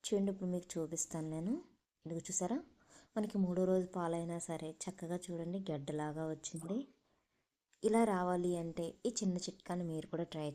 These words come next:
చేసి జున్ను అనేది ప్రిపేర్ చేసేయండి. చూడండి చూసారా గడ్డలాగా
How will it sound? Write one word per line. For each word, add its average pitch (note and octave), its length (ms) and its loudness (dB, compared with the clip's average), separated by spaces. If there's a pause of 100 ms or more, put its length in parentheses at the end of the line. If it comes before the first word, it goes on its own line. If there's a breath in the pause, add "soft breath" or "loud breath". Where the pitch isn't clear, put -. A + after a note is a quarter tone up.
చేసి D3+ 340 -6 (680 soft breath)
జున్ను F3 340 2
అనేది D#3 380 0
ప్రిపేర్ A3 380 0
చేసేయండి. D#3 500 -10 (480)
చూడండి A3 360 4 (1120)
చూసారా F#3+ 320 0 (220)
గడ్డలాగా D#3 500 0